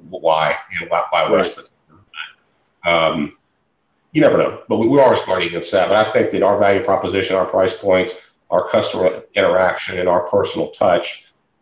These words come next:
Speaker 1: is just, it's a really, and, you know, people like to support local things and new things too, which is also helpful. But,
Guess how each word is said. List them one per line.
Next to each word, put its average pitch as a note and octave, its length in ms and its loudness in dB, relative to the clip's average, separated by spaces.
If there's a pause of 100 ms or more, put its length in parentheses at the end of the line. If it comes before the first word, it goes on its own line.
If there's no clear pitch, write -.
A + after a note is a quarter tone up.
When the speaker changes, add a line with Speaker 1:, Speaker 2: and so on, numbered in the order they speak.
(140)
Speaker 1:
is E2+ 160 0
just, - 220 -2
it's - 160 0
a F#2 40 0
really, G2+ 200 2
and, G2 200 0
you E3+ 60 4
know, - 80 2
people F3 220 2
like A#2 160 2
to A#2 60 -4
support A2 340 -2
local G2 260 0
things F#2 220 0
and E2+ 100 -2
new F2+ 160 -4
things E2+ 220 -4
too, F2+ 200 -6
which - 120 -8
is - 80 -18
also G2+ 300 -8
helpful. D#2 480 -12
But, F2 180 2